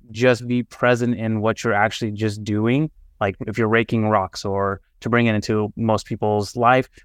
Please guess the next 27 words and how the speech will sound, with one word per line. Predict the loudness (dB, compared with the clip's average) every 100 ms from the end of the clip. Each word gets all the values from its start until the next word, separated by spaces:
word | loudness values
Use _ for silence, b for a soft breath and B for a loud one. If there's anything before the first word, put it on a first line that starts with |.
| _ 2
washing | 2 2 -2 0
dishes | -2 -2 -4
or | -4
something | -4 -4 -2
like | 0
that. | 0 -2 -4
Just, | -4
like, | -2
laundry's, | 0 2 2 0
like, | -2
just | -4 -6
focusing | -2 0 0 -2 0 -2 -2 -6
on | -2 0 2 0 -2 -8 -18 -20 -20 _ -20 -10
that | 0 2 2 -2
task. | 0 2 2 0
You're | 0
not | 2 2
thinking | 0 0 0
of |
the | -2
future. | -4 -6 -4 0 0 -2 -10 _ -16 -4
You're | 0
not | 2
thinking | 0 0 0
of | 0 -2 -10
past | -4 -2 -2 -4
things. | -2 -2 -2